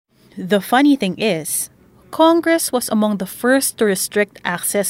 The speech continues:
to salens. Sila yung una sa mga nagbigay ng summaries na lang. But they themselves were the ones who crafted R A six seven one three. Ang judiciary,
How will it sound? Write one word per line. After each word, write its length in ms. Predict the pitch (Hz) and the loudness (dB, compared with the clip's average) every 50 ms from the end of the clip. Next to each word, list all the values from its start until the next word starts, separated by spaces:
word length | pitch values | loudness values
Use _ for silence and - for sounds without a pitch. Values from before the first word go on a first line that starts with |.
| - | -2
to 80 | 226 208 | -4 -4
salens. 880 | - - 160 156 147 - - 180 175 165 139 - - - - - - - - - - - - - - - - | -2 -4 -4 -4 -4 -6 -6 -6 -4 -4 -6 -8 -8 -8 -8 -8 -10 -12 -20 -20 -20 -20 -20 -20 -20 -16 -10
Sila 260 | - - 349 330 349 349 | 0 2 4 4 4 4
yung 180 | 359 359 349 - | 2 2 0 2
una 240 | - 294 302 302 311 | 4 4 6 6 4
sa 160 | - - 302 | 4 6 6
mga 320 | 277 277 269 277 254 254 | 6 6 6 6 4 2
nagbigay 400 | 220 202 208 190 214 214 220 214 | 0 -2 -2 -2 0 0 0 0
ng 160 | 214 214 202 | 0 0 -2
summaries 560 | - - - 214 202 208 208 202 196 196 - - | -2 -2 0 0 2 2 0 0 -2 -4 -4 -4
na 160 | 180 160 165 | -6 -4 -4
lang. 320 | 175 165 151 147 - 156 - _ _ _ _ _ _ _ _ _ - | -4 -4 -6 -6 -10 -12 -18 _ _ _ _ _ _ _ _ _ -8
But 400 | 175 160 160 196 220 202 160 - _ _ - - - _ _ - | -6 0 2 4 4 4 2 -2 _ _ -20 -20 -20 _ _ -8
they 320 | 196 180 175 254 285 311 294 | -6 0 2 4 4 4 4
themselves 720 | 320 302 302 302 - - 247 226 226 226 226 - - - | 6 4 4 4 2 0 2 4 4 4 2 0 -2 0
were 80 | 269 262 | 0 2
the 160 | 233 247 240 | 2 2 2
ones 240 | 226 233 233 233 - | 2 2 0 0 -2
who 140 | - 277 - | -4 -6 -6
crafted 640 | - - 269 247 254 254 - - 269 254 214 - - | -6 -2 0 0 0 0 0 0 0 0 0 -2 -6
R 320 | - 220 233 247 240 - | -2 0 2 2 2 0
A 240 | - 214 208 208 208 | -2 -2 -2 -2 -2
six 240 | - - 233 220 - | -2 -4 -4 -4 -2
seven 400 | - - 214 202 196 208 190 175 | -4 -2 -2 0 0 0 0 0
one 240 | 165 160 170 170 - | -2 -2 -4 -6 -4
three. 400 | - 254 302 247 170 - - _ _ _ _ _ _ _ _ _ _ _ _ _ _ - | -2 0 0 0 -2 -4 -10 _ _ _ _ _ _ _ _ _ _ _ _ _ _ -6
Ang 160 | 196 190 180 | -2 -2 0
judiciary, 720 | 175 190 175 202 254 - - 320 277 240 233 247 262 - | 0 0 0 0 0 0 0 0 2 2 0 -2 -4 -6